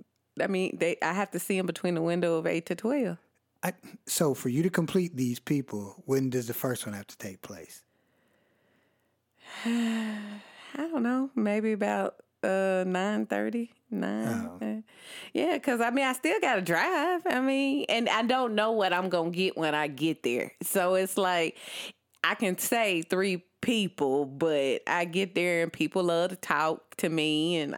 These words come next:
Speaker 1: I'll be liking to talk too. And, you know, people be telling me that I, I answer questions well, so they be spitting a lot of questions out at me. So it is what it is. You know, I just do what I do well. I just do what I do well.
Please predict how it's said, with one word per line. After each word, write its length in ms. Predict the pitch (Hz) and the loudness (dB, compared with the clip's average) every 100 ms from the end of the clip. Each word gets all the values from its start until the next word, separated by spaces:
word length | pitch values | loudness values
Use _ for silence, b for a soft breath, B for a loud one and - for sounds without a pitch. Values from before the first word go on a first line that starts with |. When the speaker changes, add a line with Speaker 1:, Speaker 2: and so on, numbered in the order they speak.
| - | -6
Speaker 1:
I'll 240 | 131 127 139 | -4 -2 -2
be 220 | 165 170 | 0 2
liking 380 | 160 156 185 180 | 2 2 0 0
to 100 | 180 | 0
talk 400 | 190 170 190 - | 0 0 -2 -2
too. 400 | 190 165 175 190 | 0 2 2 2
And, 200 | 160 156 B B B B B B B B B B - | 0 -2 B B B B B B B B B B 0
you 140 | 208 | 2
know, 280 | 208 190 185 | 4 2 2
people 380 | 208 208 208 170 | 2 2 0 2
be 380 | 185 180 185 202 B B | 2 2 0 -2 B B
telling 360 | - 208 208 208 | 0 2 2 2
me 220 | 202 196 | 2 2
that 320 | 180 170 170 - - | 2 2 -2 -8 -4
I, 280 | 175 170 165 139 | 0 0 0 -2
I 120 | 170 - | -2 0
answer 320 | 170 185 190 | 0 0 -2
questions 560 | - 208 202 - 156 156 | -2 0 0 -2 -2 0
well, 340 | 156 151 156 | 2 2 2
so 180 | 151 151 | 0 0
they 120 | 151 | 2
be 160 | 160 180 | 0 0
spitting 420 | - - 190 190 | -2 0 0 2
a 60 | 190 | 2
lot 240 | 196 196 | 4 2
of 80 | 202 | 0
questions 480 | 262 240 240 190 180 | 0 0 0 0 2
out 220 | 151 156 | 2 2
at 120 | 143 | 2
me. 160 | 160 165 | 2 0
So 260 | - 139 151 | 0 2 2
it 100 | 175 | 2
is 260 | 175 185 | 0 0
what 160 | 180 185 | -2 -2
it 120 | 190 | 0
is. 440 | 202 190 147 156 - | 0 0 -2 -4 -6
You 160 | 202 190 | -4 -2
know, 240 | 196 196 | -2 0
I 100 | 196 | 0
just 220 | 240 247 | 0 0
do 80 | 247 | 0
what 120 | 247 | 2
I 80 | 254 | 0
do 160 | 240 254 | 0 -2
well. 360 | 254 285 170 - _ - | 0 0 -2 -6 _ -2
I 80 | 190 | 0
just 220 | 214 - | 0 0
do 80 | 220 | 2
what 120 | 233 | 2
I 40 | |
do 180 | 220 247 | 2 2
well. 280 | 269 349 | 2 0